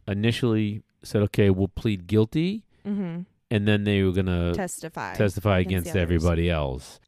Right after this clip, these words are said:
Speaker 1: And I
Speaker 2: Right.
Speaker 1: think what we're gonna talk about here in a second is everybody ends up pleading guilty.
Speaker 2: Right. I'm gonna, we're gonna go back a little bit
Speaker 1: Mm-hmm.
Speaker 2: and talk about the university. So after this happens,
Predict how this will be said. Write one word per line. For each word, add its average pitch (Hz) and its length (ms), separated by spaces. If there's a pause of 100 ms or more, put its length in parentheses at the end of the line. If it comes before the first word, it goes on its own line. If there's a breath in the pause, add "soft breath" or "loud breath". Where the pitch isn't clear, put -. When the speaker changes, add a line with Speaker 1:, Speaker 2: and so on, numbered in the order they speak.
Speaker 1:
And - 120
I - 20
Speaker 2:
Right. 98 120
Speaker 1:
think 107 140
what 80 120
we're 92 80
gonna 92 120
talk 92 200
about 90 120
here 87 100
in 82 60
a - 20
second 87 280
is 78 260 (140)
everybody 82 420
ends 78 160
up 76 120 (340)
pleading 76 280
guilty. 71 520 (840 soft breath)
Speaker 2:
Right. 175 480 (1600)
I'm 220 260
gonna, 202 460 (460)
we're 208 100
gonna 185 240 (320)
go 185 120
back 160 280
a 170 60
little 160 220
bit 101 200
Speaker 1:
Mm-hmm. 104 180
Speaker 2:
and 180 120
talk 175 200
about 180 240
the 180 80
university. 170 720 (1040 soft breath)
So - 240
after 233 640
this 208 300
happens, 196 840